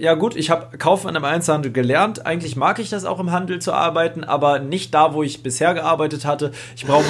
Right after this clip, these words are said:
was anderes. Und dann hab ich mich bei einem Unternehmen beworben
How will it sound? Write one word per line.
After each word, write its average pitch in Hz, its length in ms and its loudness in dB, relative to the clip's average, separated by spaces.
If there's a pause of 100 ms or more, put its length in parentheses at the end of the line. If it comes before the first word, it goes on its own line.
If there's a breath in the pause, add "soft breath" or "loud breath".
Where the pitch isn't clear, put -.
was 139 200 -2
anderes. 139 540 2
Und 127 160 -10
dann 147 160 2
hab 165 120 2
ich 185 120 -2
mich 170 180 -2
bei 156 80 2
einem 135 320 -2 (560)
Unternehmen 151 560 2
beworben 151 640 4